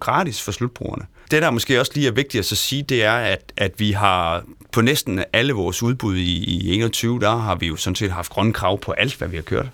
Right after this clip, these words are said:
Det er også vigtigt lige at fremhæve, at vi har sat som målsætning i tyve toogtyve, at samtlige udbud, der kører igennem Region Hovedstaden, altså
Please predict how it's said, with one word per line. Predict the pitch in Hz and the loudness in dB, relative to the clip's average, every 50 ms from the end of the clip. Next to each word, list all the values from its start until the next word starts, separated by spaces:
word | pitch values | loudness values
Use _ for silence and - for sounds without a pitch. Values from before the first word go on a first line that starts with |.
| - - - - - - - - - - - - | -14 -20 -20 -20 -20 -20 -20 -20 -20 -20 -20 -12
Det | - - | -4 -2
er | |
også | 104 - - | -2 0 0
vigtigt | 135 131 - 110 | 0 0 0 0
lige | 117 123 | 0 2
at | 117 | 2
fremhæve, | - - 101 120 135 123 110 95 90 85 | 2 2 2 2 2 2 2 2 0 0
at | 82 | 0
vi | 92 98 | 0 0
har | 95 92 98 92 90 85 82 82 80 82 | 2 2 2 2 4 4 2 0 0 -2
sat | 80 - 113 120 - | -2 0 0 0 0
som | - 117 98 | 0 0 0
målsætning | 92 98 123 151 - - 101 - - 90 87 85 85 | 2 2 2 2 2 0 -2 -2 -2 -4 -4 -2 -4
i | 82 80 | -4 -4
tyve | - - 113 110 117 117 | -2 0 0 0 0 0
toogtyve, | - - 127 127 135 127 - - - - 147 143 - - - - - - - - - | 0 0 2 2 0 0 0 0 0 0 0 -2 -4 -8 -16 -18 -18 -18 -18 -4 -2
at | 104 101 - | 0 0 2
samtlige | - - 143 131 - - - 117 110 - - | 0 2 0 0 0 0 0 0 0 2 2
udbud, | 127 147 170 151 - 110 98 87 82 | 2 2 2 2 0 0 0 0 -2
der | - - 90 | -2 -4 -4
kører | - - 113 101 | 0 2 2 2
igennem | 98 95 - 110 117 135 131 120 | 2 2 2 0 0 0 -2 -2
Region | 113 104 95 92 95 95 87 | -2 -2 0 0 0 0 0
Hovedstaden, | 90 104 117 123 - 110 95 90 | 2 2 0 0 0 -2 -2 -2
altså | 90 90 87 - 90 85 | -2 -2 -2 -2 -2 -4